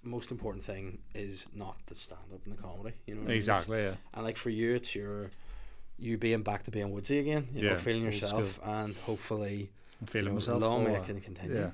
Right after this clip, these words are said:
Speaker 1: You know, listen,
Speaker 2: Uh,
Speaker 1: I'll, I'll get myself a wee spare jam jar, wee
Speaker 2: <laughs> Yeah,
Speaker 1: kefir and
Speaker 2: yeah.
Speaker 1: some,
Speaker 2: Wee mason
Speaker 1: some
Speaker 2: jar
Speaker 1: ham for
Speaker 2: for
Speaker 1: you,
Speaker 2: it.
Speaker 1: and we'll, uh,
Speaker 2: <laughs>
Speaker 1: I'll maybe get you a bigger jar, actually, if you know, if you're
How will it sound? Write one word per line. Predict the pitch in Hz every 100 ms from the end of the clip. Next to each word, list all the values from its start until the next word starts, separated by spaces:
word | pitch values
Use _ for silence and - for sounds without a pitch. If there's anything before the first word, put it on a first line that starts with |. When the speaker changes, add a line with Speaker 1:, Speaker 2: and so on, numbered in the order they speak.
| -
Speaker 1:
You | 113
know, | 113
listen, | 120 117 127
Speaker 2:
Uh, |
Speaker 1:
I'll, | 123 135
I'll | 117 127
get | 131 110
myself | 104 104 -
a |
wee | 101 98 -
spare | - - 104
jam | 98 98 98
jar, | 104 104
wee | 104
Speaker 2:
<laughs> | 101
Yeah, |
Speaker 1:
kefir | 135 160
and | 117
Speaker 2:
yeah. | 156 123
Speaker 1:
some, | - 139 - -
Speaker 2:
Wee | 120 117
mason | 107 110
Speaker 1:
some | 104 107
Speaker 2:
jar | 123
Speaker 1:
ham | 123
for | 127 120
Speaker 2:
for |
Speaker 1:
you, | 131
Speaker 2:
it. | 120
Speaker 1:
and | 110 113
we'll, | 107 104
uh, | 101 101 107 - -
Speaker 2:
<laughs> | - -
Speaker 1:
I'll | 143
maybe | 180 202
get | 139
you | 113
a |
bigger | 98 98 135
jar, | 160 170
actually, | 175 - 175
if | 156 -
you |
know, | 107 107
if | -
you're | 110